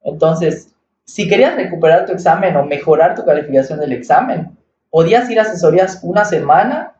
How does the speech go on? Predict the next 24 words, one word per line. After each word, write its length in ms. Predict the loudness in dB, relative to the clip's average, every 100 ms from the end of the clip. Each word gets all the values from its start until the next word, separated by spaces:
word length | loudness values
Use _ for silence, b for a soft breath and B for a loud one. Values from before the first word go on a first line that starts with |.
| _
de 240 | 2 2
dos 380 | 4 4 2 2
a 200 | 0 2
tres 380 | 2 2 2 0
o 80 | 0
de 80 | 2
dos 200 | 2 -2
a 120 | 0
cuatro, 500 | 0 2 -4 -8 -18 _ _ _ _ _ _
y 440 | 0 2 0 -4 _ _ _ _ _ _
presentar 460 | 0 0 2 2
de 120 | 0 0
nuevo 200 | 0 0
el 60 |
examen, 420 | -2 0 -2 -2 -12 _ _ _ _ _ _ _ _ _
sin 280 | -8 2 4
el 120 | 4
riesgo 300 | 4 2 4
de 60 | 2
bajar 300 | 2 0 -2
tu 100 | 0
calificación, 840 | 0 0 0 0 2 2 0 -2 -16 _
sino 340 | -10 -4 -2
mejorarla. 800 | 0 0 2 2 2 -2 -6 -10